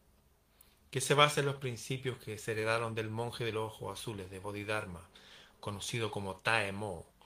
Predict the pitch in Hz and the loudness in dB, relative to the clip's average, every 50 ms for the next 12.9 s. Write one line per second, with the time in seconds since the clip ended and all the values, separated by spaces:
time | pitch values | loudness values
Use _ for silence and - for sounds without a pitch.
0 | - - - _ _ - - 98 95 92 87 - - - 98 87 82 80 - _ | -20 -20 -20 _ _ -8 -8 -6 -6 -8 -6 -4 -4 -4 -4 -6 -10 -14 -18 _
1 | - - - - - - - 107 110 113 120 117 113 110 107 - 120 120 113 107 | -20 -20 -20 -20 -20 -8 -4 -2 -2 0 0 -2 -2 -4 -4 -4 -4 -4 -4 -6
2 | - - 139 123 101 - - _ _ _ _ _ _ _ _ - - - - - | -4 -2 -2 -2 -2 -4 -10 _ _ _ _ _ _ _ _ -20 -20 -20 -20 -20
3 | - - - - - - - - - _ _ _ _ _ _ - - - - 123 | -20 -20 -20 -20 -20 -20 -20 -20 -20 _ _ _ _ _ _ -20 -8 -4 0 6
4 | 131 143 147 147 - 147 147 135 135 143 139 139 139 - 139 139 135 135 - 127 | 8 8 8 8 6 6 6 6 8 6 6 6 6 6 8 8 8 8 6 4
5 | 139 135 139 - 143 135 143 143 151 151 139 143 135 120 113 - - - 143 139 | 2 2 4 4 4 6 6 6 6 6 6 6 6 6 4 4 4 4 6 6
6 | 131 120 127 151 156 160 151 147 151 143 139 - 135 123 - - - 143 101 85 | 4 4 4 2 2 2 2 2 2 2 2 0 -2 -4 -4 -4 -4 -4 -4 -6
7 | - - - - - - - - - _ - - - 156 165 170 160 151 143 135 | -8 -16 -20 -20 -20 -20 -20 -20 -20 _ -2 6 8 10 10 10 8 6 4 4
8 | 135 - 135 123 - - 151 151 143 160 165 135 101 85 76 - - _ _ _ | 2 0 -2 0 6 8 10 10 12 12 10 10 8 6 2 -4 -12 _ _ _
9 | - - _ _ _ - 104 101 - - 113 107 - - - 151 151 143 139 135 | -20 -20 _ _ _ -8 -8 -8 -2 0 0 0 2 6 6 8 8 8 6 4
10 | 131 127 123 - - - 160 165 165 165 - - - - - - - - - - | 2 0 -2 0 4 6 6 6 4 2 -4 -10 -18 -20 -20 -20 -20 -20 -20 -20
11 | _ _ _ _ _ _ _ _ _ _ - 123 107 110 101 107 127 135 139 131 | _ _ _ _ _ _ _ _ _ _ -12 -8 -6 -6 0 4 6 8 8 8
12 | 123 127 123 127 127 139 143 139 135 135 139 147 156 147 110 85 80 - | 8 6 6 8 8 10 10 8 8 8 8 8 8 8 4 0 -4 -10